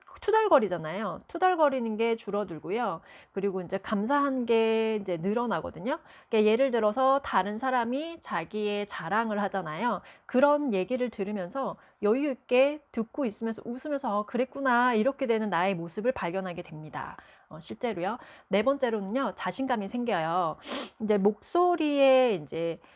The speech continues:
목소리에 기운이 생기고 업-, 업되죠, 기분이. 이게 이제 기분이 업된다는 거는요, 기운이에요. 기거든요. 이제 기는 들어보셨죠?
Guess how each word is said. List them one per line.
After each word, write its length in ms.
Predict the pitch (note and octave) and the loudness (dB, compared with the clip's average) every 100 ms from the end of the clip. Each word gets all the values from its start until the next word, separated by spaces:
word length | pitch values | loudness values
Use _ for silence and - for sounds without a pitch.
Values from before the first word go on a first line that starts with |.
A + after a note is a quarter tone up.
| _ | _
목소리에 760 | - G3 - D4 C4 G3 G3 B3+ | -8 -8 -4 -4 0 2 2 0
기운이 440 | - A3 A3+ A#3+ G#3 | -2 -4 -2 -2 -4
생기고 680 | B3+ C4+ F3+ - C#4 F#3 D#3 - - - | -6 -6 -6 -2 0 0 -2 -12 -14 0
업-, 200 | A#3 - _ _ _ - | 0 0 _ _ _ 0
업되죠, 500 | A#3 - D#4 F#3+ - _ _ _ | 0 2 2 2 -2 _ _ _
기분이. 460 | C4 A#3+ A#3 E3 - _ _ _ _ _ | 0 2 0 -2 -10 _ _ _ _ _
이게 140 | C4+ | 0
이제 100 | B3+ | 2
기분이 400 | A#3+ B3+ C4 F4 - | 2 0 2 2 2
업된다는 600 | G#3 - F#4+ F4 D#4 C#4+ | 0 0 4 4 4 4
거는요, 760 | B3+ A#3+ A3+ A3 B3 A3 F3 - - _ | 4 2 0 2 4 4 0 -4 -18 _
기운이에요. 960 | - - C4 F4+ D4 F3+ E3+ F#3+ F3 - _ _ _ | -6 2 4 4 0 -2 -2 -4 -4 -8 _ _ _
기거든요. 760 | - - A3 B3+ A3 D#3+ B3+ D#4 _ _ | -12 -2 2 2 0 -6 -6 -6 _ _
이제 100 | - - | -20 -10
기는 240 | - A3+ | -4 -2
들어보셨죠? 720 | G#3+ G#3 G#3 F3 F#3 - C4 | 0 -2 -2 -4 -12 -4 -4